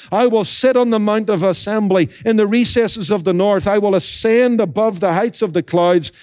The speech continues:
I will make myself like the Most High." That's what pride is, a contending for supremacy with God.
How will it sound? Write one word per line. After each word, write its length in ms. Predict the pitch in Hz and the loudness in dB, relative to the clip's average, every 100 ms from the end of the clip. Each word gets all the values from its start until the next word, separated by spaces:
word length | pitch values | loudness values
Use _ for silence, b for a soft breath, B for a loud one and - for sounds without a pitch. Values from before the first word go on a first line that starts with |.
| B B 165 | B B -2
I 360 | 190 202 208 | 0 2 2
will 280 | 180 170 160 | 2 2 2
make 400 | 147 165 185 180 | 2 2 0 -2
myself 760 | 160 151 147 - 165 160 143 | -2 -2 -2 -2 0 0 -2
like 280 | 147 151 147 | -2 -2 -2
the 100 | 139 | -4
Most 420 | 127 131 127 - | -2 -2 -4 -8
High." 600 | - 110 107 120 - _ _ _ _ _ _ _ _ _ _ - | -10 -10 -10 -14 -20 _ _ _ _ _ _ _ _ _ _ -8
That's 160 | 180 | -4
what 140 | 196 147 | -4 -4
pride 320 | 180 170 170 | -4 -2 0
is, 440 | 175 120 - - _ _ _ _ _ _ | -2 -4 -10 -18 _ _ _ _ _ _
a 100 | 135 | -8
contending 760 | 139 - 131 120 170 170 170 165 | -6 -4 -4 -4 -4 -2 -2 -4
for 180 | - 135 | -4 -8
supremacy 720 | - 131 - 139 139 123 131 | -8 -10 -8 -8 -6 -8 -10
with 240 | 104 98 | -10 -14
God. 380 | - - - - | -18 -20 -20 -20